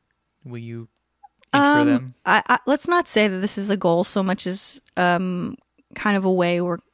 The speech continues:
Speaker 2: trying to go about it, I guess.
Speaker 1: Okay.
Speaker 2: So for the podcast, and I guess possibly for our joint YouTube, which we haven't published on in quite a while, but we do have a What is Life Dude YouTube channel. We have been inspired a lot by Matt D'Avella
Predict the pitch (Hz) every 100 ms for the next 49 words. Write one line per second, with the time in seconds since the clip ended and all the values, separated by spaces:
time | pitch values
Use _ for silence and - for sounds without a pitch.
0 | _ - 196 185 175 165 151 143 - _
1 | _ _ 196 196 - - 160 - 180 -
2 | - - 135 120 131 _ _ - 202 -
3 | 240 226 196 196 226 214 208 - - -
4 | _ _ _ _ - 196 196 196 196 -
5 | - - _ - 233 294 320 254 240 214
6 | 180 _ - - 190 185 190 190 196 185
7 | 190 180 180 196 202 214 202 196 - 196
8 | 190 190 190 - 202 196 - - 175 180
9 | 190 180 170 170 175 196 208 208 226 208
10 | 190 180 - 180 185 - 196 175 - 202
11 | 202 190 190 - 220 214 190 196 _ -
12 | - - - _ _ - 214 220 208 214
13 | 226 220 - 196 190 185 170 - - 160
14 | 175 175 - 190 185 180 160 190 208